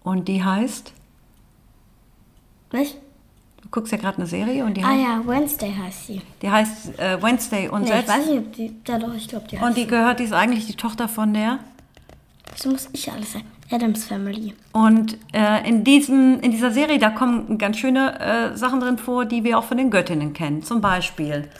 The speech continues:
Speaker 1: Skorpione.
Speaker 2: Muss ich jetzt alles sagen?
Speaker 1: Ja.
Speaker 2: Ja, noch Skorpione, ähm, Drachen und so.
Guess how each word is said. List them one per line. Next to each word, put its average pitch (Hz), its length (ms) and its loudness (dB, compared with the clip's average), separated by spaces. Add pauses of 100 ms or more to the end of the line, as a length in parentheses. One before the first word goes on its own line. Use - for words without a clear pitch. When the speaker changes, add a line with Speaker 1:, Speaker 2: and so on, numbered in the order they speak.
(1160)
Speaker 1:
Skorpione. 151 540 -8
Speaker 2:
Muss 214 220 0 (100)
ich - 180 2
jetzt 226 220 -2
alles 214 260 0
sagen? - 120 -10 (320)
Speaker 1:
Ja. 190 100 -2
Speaker 2:
Ja, 294 200 6
noch 269 100 -4
Skorpione, 320 880 0 (320)
ähm, 240 720 -4
Drachen 233 520 -2
und 302 160 -6
so. 320 340 -2